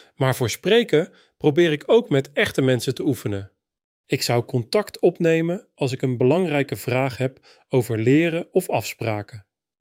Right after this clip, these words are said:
Ik neem contact op met een leraar als iets niet duidelijk is of als ik wil weten hoe ik iets beter kan oefenen. Ik zou van baan veranderen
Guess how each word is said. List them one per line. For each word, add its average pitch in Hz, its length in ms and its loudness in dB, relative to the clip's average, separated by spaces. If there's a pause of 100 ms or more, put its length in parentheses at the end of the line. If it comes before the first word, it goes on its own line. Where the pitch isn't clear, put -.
(120)
Ik 196 160 0
neem 208 200 4
contact 214 440 0
op 196 300 0
met 131 220 -4
een 117 120 -4
leraar 156 640 -2 (160)
als 117 220 -2
iets 107 260 -8
niet 123 240 0
duidelijk 127 440 2
is - 320 -10 (360)
of 202 340 2
als 156 240 -2
ik 147 140 -8
wil 139 240 2
weten 160 480 0 (240)
hoe 208 280 2
ik 143 160 0
iets - 320 -4
beter 185 480 2
kan 117 180 -6
oefenen. 104 480 -8 (500)
Ik 196 220 0
zou 185 280 2
van 123 220 -2
baan 202 280 0
veranderen 139 680 -2